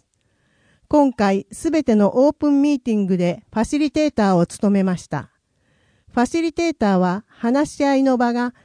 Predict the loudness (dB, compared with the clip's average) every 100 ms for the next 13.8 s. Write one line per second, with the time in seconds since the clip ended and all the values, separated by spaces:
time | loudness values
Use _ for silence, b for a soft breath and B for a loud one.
0 | b 0 4 4 4 4 2 0 -2 2
1 | 4 6 6 4 2 -2 -4 0 2 2
2 | 0 -2 0 0 0 -2 -2 -2 -2 -4
3 | -6 -20 _ _ _ _ _ _ _ _
4 | _ -2 -2 0 0 0 0 -2 2 2
5 | 0 -4 -2 2 4 2 -2 0 0 2
6 | 2 4 2 0 0 2 2 0 0 -2
7 | -2 0 0 0 0 0 0 0 -4 b
8 | b b b -2 -2 -2 -2 0 0 0
9 | 2 2 0 0 -2 -2 -2 -2 -4 -8
10 | _ -2 2 4 4 2 0 -2 -2 -2
11 | -4 -6 -6 _ _ _ -6 -2 2 2
12 | 2 2 -2 -2 -4 -2 -2 0 0 0
13 | 0 0 0 0 -2 -4 -10